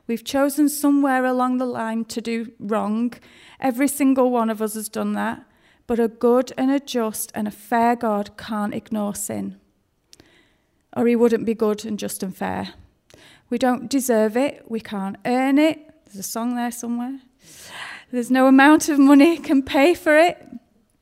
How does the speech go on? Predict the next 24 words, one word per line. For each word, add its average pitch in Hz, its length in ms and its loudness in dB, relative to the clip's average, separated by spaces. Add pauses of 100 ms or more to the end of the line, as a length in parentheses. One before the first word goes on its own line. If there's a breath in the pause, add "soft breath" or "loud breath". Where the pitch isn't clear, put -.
(1500 loud breath)
But 262 140 -2
because 285 400 -2
of 311 120 -4
his 311 160 -4
grace, 233 640 -4
he 254 160 -8
sent 254 420 -4
Jesus 277 560 -4
as 254 140 -10
the 240 80 -12
sacrifice 220 1080 -10 (340 soft breath)
for 240 300 0
our 262 220 2
sins 208 500 -6
while 208 220 -4
we 214 120 -2
were 208 80 -6
still 208 560 -4 (120)
sinners. 196 680 -8 (540 soft breath)
The 240 80 -2
full 294 400 0
wrath 285 320 -2
of 302 220 -4
God 214 380 -2